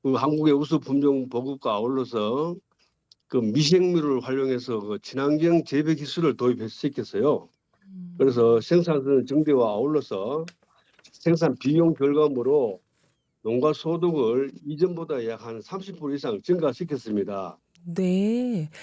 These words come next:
Speaker 2: 미생물을 활용한 친환계 재배, 친환경 재배 기술을 도입했는데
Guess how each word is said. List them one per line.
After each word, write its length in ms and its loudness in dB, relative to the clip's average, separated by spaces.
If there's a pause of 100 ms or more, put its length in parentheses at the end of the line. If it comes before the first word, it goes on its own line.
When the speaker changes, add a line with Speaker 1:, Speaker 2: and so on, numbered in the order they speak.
(300)
Speaker 2:
미생물을 680 2
활용한 420 2
친환계 540 0
재배, 380 2
친환경 720 0
재배 280 2
기술을 420 0
도입했는데 840 2